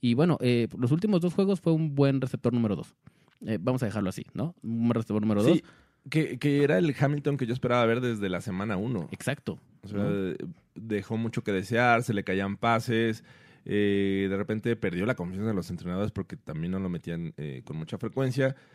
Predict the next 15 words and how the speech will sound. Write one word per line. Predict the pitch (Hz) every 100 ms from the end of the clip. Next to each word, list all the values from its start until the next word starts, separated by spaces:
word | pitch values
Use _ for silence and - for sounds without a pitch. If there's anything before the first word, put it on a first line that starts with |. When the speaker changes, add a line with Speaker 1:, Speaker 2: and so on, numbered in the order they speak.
| - _ _
Speaker 2:
Pero, | 135 139 147 151 -
este, | 110 104 - - 113 113
las | 113 110 107
últimas | 135 151 131
semanas | 113 120
la | 120
verdad | 104
es | 107
que | 110 101
Hamilton | 104 117 110 110
sí | - 104 98
ha |
jugado | 98 95 90
muy | 85 87
bien. | 107 151